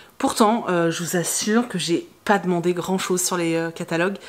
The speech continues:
Je me dis, si je m'étais pas, si je ne m'étais pas,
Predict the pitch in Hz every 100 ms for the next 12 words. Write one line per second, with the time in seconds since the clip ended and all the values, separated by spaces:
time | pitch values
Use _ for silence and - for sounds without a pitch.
0 | - - - - 190 180 185 240 - -
1 | 220 208 185 185 185 226 233 214 - 190
2 | 185 196 247 247 220 202